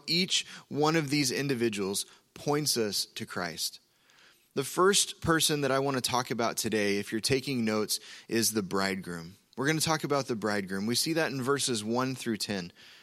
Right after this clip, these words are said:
Last week, we learned that Boaz was Ruth's family redeemer. Now, the law of the family redeemer is given in Leviticus chapter twenty-five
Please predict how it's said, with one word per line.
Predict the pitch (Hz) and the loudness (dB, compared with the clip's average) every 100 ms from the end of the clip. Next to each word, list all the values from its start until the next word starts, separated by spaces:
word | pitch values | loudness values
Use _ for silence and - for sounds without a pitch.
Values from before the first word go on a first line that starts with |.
| - - - | -20 -20 -6
Last | 131 151 190 - | 2 4 6 4
week, | 151 131 | 2 0
we | 127 143 | 0 0
learned | 139 160 165 | 2 2 2
that | 135 120 110 | 2 0 2
Boaz | 135 147 117 95 90 - | 4 4 4 0 -4 -6
was | 101 120 | -4 -2
Ruth's | 110 143 147 - | 0 0 0 -2
family | - - 143 151 151 151 147 | -6 -6 -2 0 0 -2 -2
redeemer. | - 113 113 110 101 87 82 _ _ _ _ _ - | -4 -4 -2 -2 -2 -4 -8 _ _ _ _ _ -2
Now, | 143 | 0
the | 151 | 2
law | 139 160 208 185 | 4 4 6 6
of | 127 131 | 4 0
the | 131 | -2
family | - 151 160 156 | 0 2 2 2
redeemer | 135 110 127 135 104 95 - - | 2 0 0 0 0 -4 -12 -4
is | 117 120 | 0 2
given | 123 196 143 110 - | 4 4 4 0 -2
in | 127 | -2
Leviticus | 127 110 143 170 175 170 - | -2 0 0 2 2 0 2
chapter | 170 139 120 | 0 0 -2
twenty-five | 110 139 147 151 113 104 107 | -4 -2 -2 0 -2 0 -2